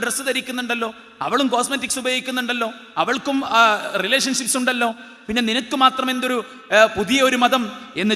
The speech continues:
ചോദിക്കുന്ന ആളുകളുണ്ട്. സുഹൃത്തുക്കളെ, ഇതിനുള്ള മറുപടി ആയിരത്തി നാനൂറ് കൊല്ലങ്ങൾക്ക് മുമ്പ് അള്ളാഹുവിൻ്റെ പ്രവാചകൻ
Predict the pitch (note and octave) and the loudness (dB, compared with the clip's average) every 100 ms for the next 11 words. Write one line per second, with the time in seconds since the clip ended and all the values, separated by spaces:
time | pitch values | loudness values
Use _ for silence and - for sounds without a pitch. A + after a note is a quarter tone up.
0 | G#3+ A#3 A3+ A3 A3 G#3+ G#3+ G#3+ G3+ F#3+ | 2 0 -2 -2 0 2 2 2 0 -2
1 | E3+ C3 - - F3+ A3+ A3 G#3+ G3+ - | -4 -6 -14 -6 -6 -4 -4 -2 -2 -4
2 | - - D#3+ A3 A3+ A3+ A3 A#3+ A3+ F3+ | -12 -8 -4 -2 0 2 2 4 2 0
3 | C3+ - - - E3 A3+ G#3+ A3+ A3+ A#3+ | -4 -12 -14 -2 2 2 0 0 4 4
4 | A#3+ A#3+ A#3 B3 B3 A#3+ A#3 A#3 A3+ G#3 | 4 4 4 2 0 0 0 -2 0 0
5 | E3 - - - G#3 A3+ A#3+ G#3 A#3+ A#3+ | -2 -6 -16 -8 2 6 8 8 4 2
6 | A#3+ B3+ B3 A#3 | 6 6 4 2